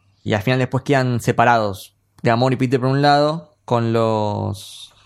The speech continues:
Él llama a los, eh, Ravagers, porque era la única forma que tenía de zafarla de esa. Y por otro lado quedan Drax, Rocket y Groot, quedan ahí en Nowhere. Bueno, y en la nave de los Ravagers, Gamora y Peter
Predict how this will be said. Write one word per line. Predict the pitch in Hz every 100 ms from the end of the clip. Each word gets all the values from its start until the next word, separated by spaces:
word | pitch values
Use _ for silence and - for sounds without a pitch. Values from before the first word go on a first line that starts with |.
| -
Él | 123 127
llama | - 131 135 139
a | - 120
los, | 123 131 135 - - -
eh, | 117
Ravagers, | 110 131 117 120 135 - - _ _ _
porque | 113 107 110
era | 113
la | 110
única | 101 113 110 107
forma | 113 107
que |
tenía | 104 110
de |
zafarla | 98 101 113 110 113
de | 123
esa. | - 147 -
Y | 117
por | 117
otro | 117
lado | 120
quedan | 113 117 113 113
Drax, | 120 123 -
Rocket | 117 117 113 -
y | 120
Groot, | 123 131 - _ _ _ -
quedan | 117 110
ahí | 104 107
en |
Nowhere. | 107 104 101 101 _ _ _ _ _ -
Bueno, | - 131 117
y | 120
en | 120 120
la | 120
nave | 147 151 131 127 127
de | 110 107
los | 104 101
Ravagers, | 120 123 110 120 127 - _ _ -
Gamora | 113 110 131 143 139 127
y | 117
Peter | 135 123 131 143 -